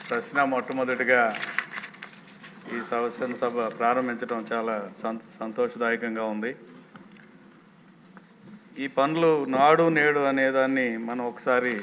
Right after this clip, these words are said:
చూసుకుంటే విషయం ఏంటంటే నాడు నేడు అని చెప్పారు,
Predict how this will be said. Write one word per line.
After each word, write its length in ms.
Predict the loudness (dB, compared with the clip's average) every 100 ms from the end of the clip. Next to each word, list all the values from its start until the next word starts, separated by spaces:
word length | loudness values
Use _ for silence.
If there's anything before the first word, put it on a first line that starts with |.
| -8 -14 -20 -20 -14 -8
చూసుకుంటే 640 | -8 -4 -4 -2 -2 -4 -10 -16 -16 -20 -20 -12 -12 -12 -12 -12 -10 0 0 0 -8 -14 -16 -18 -20 -20 -20 -20 -20 -20 -20 -10
విషయం 380 | -8 2 6 6
ఏంటంటే 680 | 6 4 4 4 4 0 -14 -20 -20 -20 -20 -20 -20 -20 -20 -20 -20 -20 -20 -20 -20 -20 -20 -20 -20 -20 -20 -20 -20 -20 -20 -8
నాడు 360 | 2 6 8 6
నేడు 380 | 6 6 6 6
అని 200 | 2 -2 -4 0
చెప్పారు, 540 | 0 4 2 2 -6